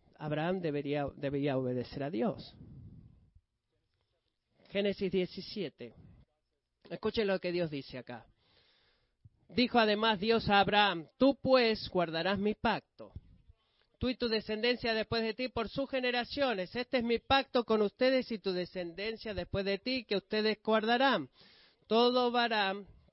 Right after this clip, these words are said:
de entre ustedes será circuncidado, serán circuncidados en la carne de su prepucio, y esto será la señal de mi pacto con ustedes".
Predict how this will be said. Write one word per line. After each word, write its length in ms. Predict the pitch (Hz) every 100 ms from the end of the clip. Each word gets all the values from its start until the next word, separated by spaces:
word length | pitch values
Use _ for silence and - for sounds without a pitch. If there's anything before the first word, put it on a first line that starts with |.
| _ _ _ _ _ _ -
de 260 | 165 160 180
entre 180 | 170 196
ustedes 320 | - 220 202
será 240 | 208 214
circuncidado, 760 | 202 190 220 208 233 254 240 170
serán 300 | 180 180 190
circuncidados 800 | 190 180 190 190 190 214 214 202
en 60 |
la 140 | 190 180
carne 320 | 208 214 214
de 100 | 202
su 140 | -
prepucio, 580 | 208 233 - 254 - 240
y 120 | 220
esto 200 | 220 -
será 300 | 226 220 220
la 120 | 226 214
señal 380 | 208 208 220
de 80 | 220
mi 140 | 208 196
pacto 420 | 190 190 - 226
con 220 | - 226
ustedes". 960 | 226 - 277 277 254 196 139 - -